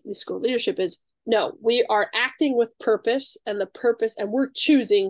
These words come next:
what we want. We're going to choose what we want to end up happening, the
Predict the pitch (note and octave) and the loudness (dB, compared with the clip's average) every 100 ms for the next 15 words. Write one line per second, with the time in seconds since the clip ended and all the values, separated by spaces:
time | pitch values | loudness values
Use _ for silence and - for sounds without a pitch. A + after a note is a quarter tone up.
0 | - A3 F#3+ G3+ F#3+ F3 - - G#3+ A3 | -2 0 2 2 0 -6 -10 -8 0 0
1 | G3 F#3+ - C#4+ C#4 C4+ - F#3 - G3 | 0 -6 -2 0 0 -2 -6 -8 -6 -6
2 | G#3 G#3 F#3 - G3+ F#3 - G#3+ G#3+ G#3+ | -4 -6 -6 -6 -6 -6 -6 -8 -6 -4
3 | G#3 G3+ _ _ - G3 | -4 -4 _ _ -6 -4